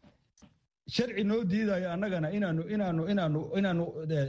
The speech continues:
aanu diidno wixii khaldan. Sharci noo diidaya ma jiro. Taasi waa mid. Midda kale, madaxweynaha Puntland ma uu oran,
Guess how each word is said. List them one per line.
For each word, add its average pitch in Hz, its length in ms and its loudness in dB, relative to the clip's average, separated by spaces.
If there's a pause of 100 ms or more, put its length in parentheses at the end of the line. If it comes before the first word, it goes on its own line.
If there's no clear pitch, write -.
aanu 160 240 4
diidno 175 360 4
wixii 170 200 2
khaldan. 120 340 0 (440)
Sharci 220 240 2
noo 208 160 4
diidaya 175 320 4
ma 156 100 2
jiro. - 200 -4 (880)
Taasi 160 200 2
waa 170 100 4
mid. 170 160 0
Midda 214 280 2
kale, 180 220 2 (120)
madaxweynaha 180 520 2
Puntland 151 440 0 (1120)
ma 196 100 4
uu 240 200 0 (100)
oran, 196 200 0